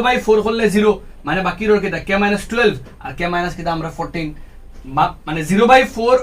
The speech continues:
জিরো বাই ফোর হইলে তো জিরো আর, মানে বাকি রোর কে মাইনাস টুয়েলভ, কে মাইনাস ফোরটিন, মানে কে মাইনাস টুয়েলভ জিরো। আমি আর রাখলাম না, আমি ওখান থাকি ও পুরাটা একবার জিরো, আর ওগু একবার জিরো। তো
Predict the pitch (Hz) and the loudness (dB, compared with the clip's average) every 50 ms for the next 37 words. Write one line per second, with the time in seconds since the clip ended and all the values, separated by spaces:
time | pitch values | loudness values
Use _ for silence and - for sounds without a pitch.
0 | 185 165 156 202 214 226 247 262 254 208 - 214 226 233 247 254 240 220 247 220 | 0 -2 0 2 2 4 4 4 4 4 0 0 0 0 0 0 -2 -2 0 0
1 | 202 220 254 254 220 190 - - - - - - - 147 165 170 165 - - 214 | 2 6 8 8 8 8 4 -2 -10 -18 -20 -12 -8 -6 -4 -2 -2 -2 -2 -4
2 | 220 208 208 - 220 208 214 226 233 208 - - 240 240 208 196 - 180 180 185 | -4 -4 -2 -2 -4 -2 -2 -2 -4 -4 -2 -2 0 0 0 -2 -4 -4 -2 -2
3 | 185 185 180 - 170 170 - 175 175 175 - - - - - - 143 160 185 180 | -2 -2 -4 -8 -10 -10 -8 -8 -8 -8 -8 -12 -18 -16 -8 -4 -4 -2 -2 -4
4 | 180 202 220 226 226 233 233 226 - - - 240 247 240 208 208 233 208 196 - | -2 -2 0 2 2 2 0 0 -2 2 6 8 8 8 6 4 4 4 4 2
5 | 139 156 190 196 185 - - 220 220 214 196 196 208 214 202 196 247 247 240 240 | 2 0 2 2 2 0 0 -2 -2 0 -2 -2 -2 -2 2 2 4 4 2 0
6 | - 196 165 139 - - - - - - _ - 220 247 254 208 233 254 254 240 | 0 -2 -4 -6 -6 -12 -18 -20 -20 -14 _ 0 2 2 2 2 0 -2 0 6
7 | 262 240 220 180 175 214 240 240 202 233 240 240 196 147 - - - - - - | 6 8 6 8 8 8 8 8 6 4 4 4 2 2 -2 -10 -18 -20 -20 -20
8 | - - - - 151 - - - 190 208 208 190 170 190 185 180 170 185 180 175 | -20 -10 -6 -4 -4 -2 -2 -2 0 0 -2 2 4 4 4 4 2 0 -2 -2
9 | 160 - - - - - - - | -4 -8 -14 -20 -20 -20 -20 -18